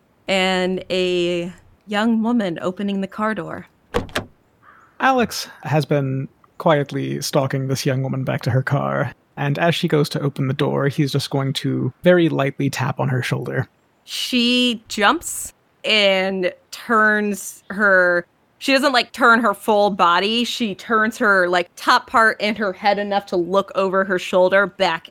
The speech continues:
Speaker 1: at you.
Speaker 2: And the thing that I'm looking for here, before Alex does what Alex does, is does she recognize who he is?
Speaker 1: Yes.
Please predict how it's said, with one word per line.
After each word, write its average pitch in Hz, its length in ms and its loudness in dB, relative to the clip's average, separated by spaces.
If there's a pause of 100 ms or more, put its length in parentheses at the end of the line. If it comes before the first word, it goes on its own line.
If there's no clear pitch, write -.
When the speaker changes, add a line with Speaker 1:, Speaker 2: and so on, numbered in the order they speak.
(120)
Speaker 1:
at 165 260 -4
you. 165 460 -12 (480)
Speaker 2:
And 196 420 4 (400)
the 190 140 2
thing 370 320 2
that 233 100 4
I'm 165 180 2
looking 151 300 0
for 151 220 2
here, 139 500 -2
before 160 320 2
Alex 143 320 -4
does 151 200 0
what 147 120 0
Alex 135 320 -4
does, - 680 -6 (180)
is 143 520 -2 (340)
does 185 220 2
she 190 220 0
recognize 143 640 0
who 139 220 -4
he 123 180 -6
is? 127 400 -12 (240)
Speaker 1:
Yes. - 720 -6